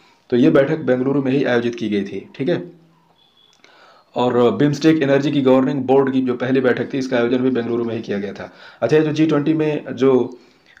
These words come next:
अ, Business twenty की जो बैठक हुई थी, उसमें जो भारत का नेतृत्व किया था वो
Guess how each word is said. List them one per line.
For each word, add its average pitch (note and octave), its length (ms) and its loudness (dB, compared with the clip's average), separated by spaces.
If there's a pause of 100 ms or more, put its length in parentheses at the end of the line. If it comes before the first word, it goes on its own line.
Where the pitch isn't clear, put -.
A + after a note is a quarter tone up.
(120)
अ, A2 100 -2 (600)
Business C#3 340 0
twenty C#3+ 220 -2
की C#3+ 80 -4
जो C#3 100 -2
बैठक B2+ 280 0
हुई A2 160 -2
थी, - 320 -8 (1300)
उसमें C#3 460 -2
जो C3 320 4
भारत C3 340 0
का C#3 80 0
नेतृत्व C3 360 -8
किया A2+ 200 -6
था C3+ 120 -2
वो D3 160 -4